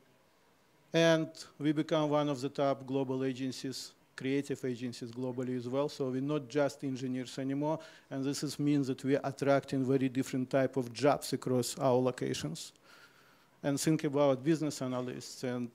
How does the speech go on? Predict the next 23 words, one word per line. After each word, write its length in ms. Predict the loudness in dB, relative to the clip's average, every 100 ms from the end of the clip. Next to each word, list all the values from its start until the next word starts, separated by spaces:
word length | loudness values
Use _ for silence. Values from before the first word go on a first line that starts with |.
| -6
uh, 180 | -4 0
project 440 | 6 6 4 -2
managers. 480 | -2 -2 -4 -6 -6
It's 180 | -4 4
not 260 | 4 2 2
even 480 | 6 6 6 2 -2 -12 -20 _ _
you 160 | 0 0
have 300 | 4 2 2
to 120 | -2
be 180 | 0 0 -4 0
just 260 | 2 2 2
software 420 | 2 2 0 2
engineer. 480 | 2 2 0 -4 -6
It's 220 | -6 -4
a 40 |
lot 240 | 4 4 4
of 140 | 0
different, 520 | -2 -2 -4 -6 -8 -20 _ _ _ _ _ _ _ _ _ _ _ _ _ _ _ -2
uh, 440 | 0 2 2 0 -6 _ _
focuses. 680 | 0 0 0 -12 -12 -16 -20 -20 -20 -14 -2
And 140 | 4
very 240 | 8 8 8
important 680 | 8 10 12 10 8 4